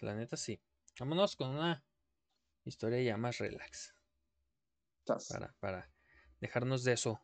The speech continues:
Speaker 1: un poco. Dice, yo era un niño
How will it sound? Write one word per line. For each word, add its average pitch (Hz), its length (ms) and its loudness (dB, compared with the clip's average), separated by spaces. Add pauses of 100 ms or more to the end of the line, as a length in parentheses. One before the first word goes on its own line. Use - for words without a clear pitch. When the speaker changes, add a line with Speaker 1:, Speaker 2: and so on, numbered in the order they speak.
(100)
Speaker 1:
un 113 160 -2
poco. - 460 -4 (520)
Dice, - 520 -2 (960)
yo 113 200 0
era 143 160 6
un 151 200 4
niño 139 480 4